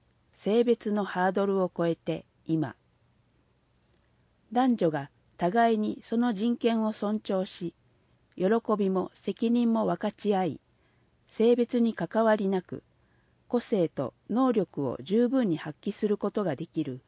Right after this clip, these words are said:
男女共同参画社会の実現に向け、平成十三年度より男女共同参画週間を実施しています。この週間は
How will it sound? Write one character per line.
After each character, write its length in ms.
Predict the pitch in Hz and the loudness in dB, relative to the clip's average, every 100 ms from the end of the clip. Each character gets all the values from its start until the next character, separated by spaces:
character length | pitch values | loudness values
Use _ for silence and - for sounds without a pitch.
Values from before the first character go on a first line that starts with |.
| _ _ _ _ _ | _ _ _ _ _
男 240 | 190 226 208 | -2 0 0
女 120 | 151 | -4
共 320 | - 196 233 | -2 0 2
同 220 | 233 240 226 | 4 2 2
参 280 | 202 226 | -2 -4
画 240 | 240 233 240 | -4 -6 -4
社 160 | 240 | -6
会 240 | - 190 151 | -4 -2 0
の 120 | 135 | -2
実 300 | 151 - 180 | -10 -6 -2
現 140 | 180 | 0
に 160 | 170 160 | 2 0
向 120 | 156 | -2
け、 260 | - 147 - _ _ _ _ _ _ _ | -4 -10 -12 _ _ _ _ _ _ _
平 240 | - 240 247 | 0 2 4
成 240 | 240 233 | 6 4
十 240 | 185 240 | 4 0
三 320 | 247 254 247 233 | 2 0 0 0
年 200 | 240 214 | 0 0
度 100 | 156 | 0
よ 160 | 147 | -2
り 140 | 135 - _ _ _ _ - | -8 -14 _ _ _ _ -4
男 240 | 202 220 190 | 0 0 0
女 120 | 160 | -2
共 280 | - 220 226 | 0 2 4
同 220 | 220 214 | 2 0
参 260 | - 208 240 | -2 -4 -4
画 240 | 254 262 | -4 -4
週 240 | - 262 233 | 0 0 0
間 300 | 185 147 139 | 0 -2 -4
を 140 | - - 123 | -10 -16 -10
実 80 | 151 | -10
施 240 | - 202 | -6 -8
し 140 | - - | -8 -4
て 120 | 170 | 0
い 100 | 156 | 0
ま 140 | 151 | -2
す。 180 | - - _ _ _ _ _ _ _ _ _ _ _ _ _ | -8 -20 _ _ _ _ _ _ _ _ _ _ _ _ _
こ 120 | - 220 | -2 0
の 140 | 247 | 0
週 260 | - 226 220 | 2 2 4
間 300 | 214 208 196 | 2 0 0
は 220 | 180 | -2